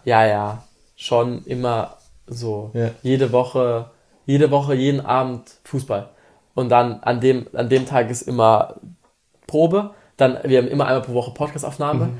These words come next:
Speaker 1: Hat immer geile Sachen so, die
Speaker 2: Ja.
Speaker 1: halt einem Spaß machen. Dann auf jeden Fall Alltag.
Speaker 2: Also du findest es nicht cool, jetzt zum Beispiel irgendwie, ähm, Projekt zu haben und dann
Speaker 1: Ach so.
Speaker 2: halt eine Woche ein Projekt bearbeiten. Nächste Woche ist ein anderes Projekt.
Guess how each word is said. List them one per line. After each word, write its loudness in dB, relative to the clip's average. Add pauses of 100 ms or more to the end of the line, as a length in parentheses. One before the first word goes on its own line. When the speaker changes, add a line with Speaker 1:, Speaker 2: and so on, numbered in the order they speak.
(120)
Speaker 1:
Hat -2
immer 4
geile 4
Sachen -4
so, -4
die -4
Speaker 2:
Ja. 6
Speaker 1:
halt 0
einem -2
Spaß -4
machen. -8 (140)
Dann -4
auf -8
jeden -8
Fall -4
Alltag. -6 (160)
Speaker 2:
Also 2
du 2
findest 0
es -2
nicht -2 (140)
cool, 6 (100)
jetzt 0
zum -4
Beispiel 0
irgendwie, 2 (600)
ähm, -2
Projekt 2
zu 0
haben 2 (840)
und 0
dann 4
Speaker 1:
Ach 0
so. 2
Speaker 2:
halt 4
eine 2
Woche 2
ein -2
Projekt 2
bearbeiten. 2
Nächste 0
Woche 0
ist -6
ein -6
anderes -2
Projekt. -6